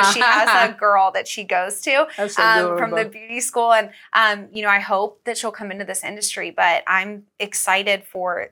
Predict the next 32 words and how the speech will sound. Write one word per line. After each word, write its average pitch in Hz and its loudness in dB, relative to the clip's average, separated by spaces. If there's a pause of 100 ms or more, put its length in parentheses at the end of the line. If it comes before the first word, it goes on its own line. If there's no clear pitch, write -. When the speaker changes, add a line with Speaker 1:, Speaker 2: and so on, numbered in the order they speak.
Speaker 1:
that. 190 4
<laughs> - 0
I'm 254 -2
Speaker 2:
Yeah. 349 4
Speaker 1:
excited 233 2
for 220 0
that 202 4
far 233 4
down 208 2
the 196 -4
road 185 -2
Speaker 2:
Absolutely. 196 -2
Speaker 1:
to 190 2
possibly 196 0
have 190 -2
this 196 -6
opportunity. 185 -6
And 185 -8
that's 180 -6
because 220 -4
of 202 -10
you - -8
and 190 -12
because 196 -10
of 196 -6
what 113 -10
you've 202 -16
done. 202 -4
And 180 -12
I'm 127 -14
just 185 -8 (180)
Speaker 2:
No. 254 -20